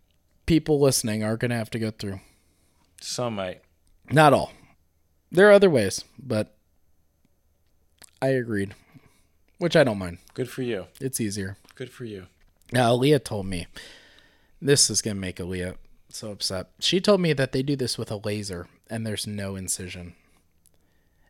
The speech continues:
Speaker 1: And I told her that is physically impossible.
Speaker 2: Do you know exactly where they cut?
Speaker 1: I kind of do.
Speaker 2: Do you wanna describe it?
Speaker 1: I mean, it's a little nice little nick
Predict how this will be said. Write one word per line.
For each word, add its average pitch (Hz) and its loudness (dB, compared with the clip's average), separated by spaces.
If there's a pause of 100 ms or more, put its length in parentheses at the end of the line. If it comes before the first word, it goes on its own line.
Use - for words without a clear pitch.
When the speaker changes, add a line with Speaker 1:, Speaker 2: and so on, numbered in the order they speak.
(120)
Speaker 1:
And 135 -2
I 165 4
told 185 0
her 160 4
that 127 -2
is 131 -2 (180)
physically 135 -4
impossible. 98 -12 (2000)
Speaker 2:
Do - -10
you 185 -4
know 220 -2
exactly 131 -2
where 120 -2
they 110 -4
cut? - -8 (1500)
Speaker 1:
I - 0
kind 139 -4
of 107 -6
do. 92 -6
Speaker 2:
Do 101 -12 (1400)
you 113 -8
wanna 110 -8
describe 98 -6
it? 110 -10 (420)
Speaker 1:
I 180 -4
mean, 190 0
it's 165 -6
a 214 -2
little 220 -6
nice 156 -6
little 135 -4
nick 127 -6